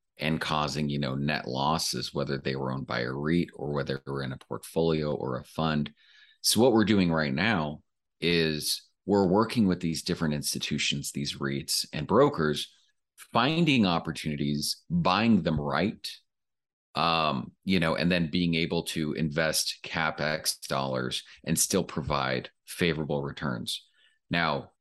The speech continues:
great, couple great examples. Um, you know, we have a deal in Valparaiso, Indiana. You know, very few people have heard of Valparaiso.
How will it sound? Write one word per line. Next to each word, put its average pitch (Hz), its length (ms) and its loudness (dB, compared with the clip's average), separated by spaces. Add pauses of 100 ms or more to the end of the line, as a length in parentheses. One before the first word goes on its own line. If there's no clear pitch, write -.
(460)
great, 98 400 4 (380)
couple 110 260 2
great 90 260 4
examples. 80 800 -2
Um, 71 420 -2 (100)
you 87 120 2
know, 82 80 2
we 80 140 2
have 76 100 2
a 78 60 2
deal 76 340 0
in 71 240 -4
Valparaiso, 73 600 -2
Indiana. 69 500 -2 (380)
You - 120 -8
know, 67 200 -8
very 95 260 4
few 90 220 -2
people 87 540 -2 (240)
have 69 140 -6
heard 82 200 0
of 85 100 2
Valparaiso. 90 720 0